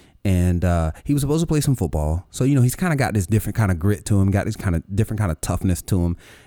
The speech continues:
And, um, you know, pandemic, you know, he tried boxing,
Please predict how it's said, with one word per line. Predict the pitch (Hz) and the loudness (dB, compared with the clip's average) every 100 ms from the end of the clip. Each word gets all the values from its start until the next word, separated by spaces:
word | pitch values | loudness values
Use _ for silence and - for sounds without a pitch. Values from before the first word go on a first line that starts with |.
| _ | _
And, | 104 101 98 98 | 0 2 4 4
um, | 98 92 87 85 - _ - | 4 4 2 -2 -10 _ -2
you | 143 | 2
know, | 131 131 - _ _ _ _ | 2 0 -4 _ _ _ _
pandemic, | - 110 104 104 117 120 | 0 2 4 4 2 0
you | 127 | 2
know, | 113 | 2
he | 120 | 2
tried | 123 120 131 - | 0 0 -2 -2
boxing, | 117 110 262 - - 117 87 | -4 -2 -2 -4 -6 -8 -10